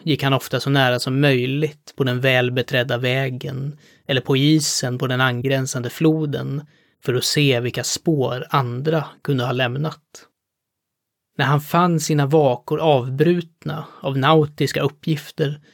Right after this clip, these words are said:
anlitade han en dryckesbroder vid namn L S R Smith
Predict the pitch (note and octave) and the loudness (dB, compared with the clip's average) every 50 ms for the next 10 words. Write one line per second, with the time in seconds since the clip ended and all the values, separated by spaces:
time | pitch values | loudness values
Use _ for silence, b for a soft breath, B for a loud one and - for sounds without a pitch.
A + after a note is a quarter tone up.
0 | b b b b b b - E3 D3+ C3+ B2+ B2 C3 C#3+ D3 D3+ - D#3 C#3+ B2+ | b b b b b b 2 2 4 4 4 2 2 2 2 2 0 2 2 2
1 | B2+ B2 A#2+ A#2+ B2 C3+ D3 C#3 D3 - - C3 A#2+ - - C3+ C3+ D3 D3+ D#3 | 0 0 -2 -2 0 0 0 0 0 -2 -6 -6 -6 -6 -2 0 2 2 2 2
2 | D3 C3+ B2+ C3+ B2 A#2+ A#2 A#2 C3+ C#3 D3+ C#3 B2+ B2+ B2+ B2+ C3 - C#3 C3 | 2 0 0 0 0 0 -2 -2 -2 -2 -2 -2 -4 -2 -4 -4 -4 -2 -2 -2
3 | - - - - E3 D#3 - - | -4 -4 -4 -4 -4 -6 -6 -10